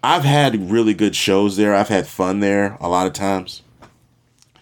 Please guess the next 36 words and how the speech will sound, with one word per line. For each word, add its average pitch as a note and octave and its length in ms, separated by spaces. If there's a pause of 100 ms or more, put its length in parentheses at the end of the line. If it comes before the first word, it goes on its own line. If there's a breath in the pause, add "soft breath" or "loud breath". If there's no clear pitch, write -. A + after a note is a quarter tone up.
(380 soft breath)
But G2 80
I G2+ 80
noticed, G#2 380
and G2 100
I F2+ 120
said D3 240
this G2+ 180
the F2 60
last F#2 320
time F2 160
I E2 40
was F2 120
there, B2+ 120
I G2 40
was F2+ 120
doing, F2+ 500
uh, D2+ 460 (1160 soft breath)
a F2 240
friend A2 240
of F#2 60
the E2+ 60
podcast, F2 760
Katie F#2 260
Compa, D#2 600
I - 460
was F2 80
doing G#2+ 220
her G2+ 120
show D#2+ 760 (680 loud breath)
a F#2 80
few G#2 200
months F#2 400
ago, D2 600
earlier A2+ 320
this F#2 260
year, D#2 380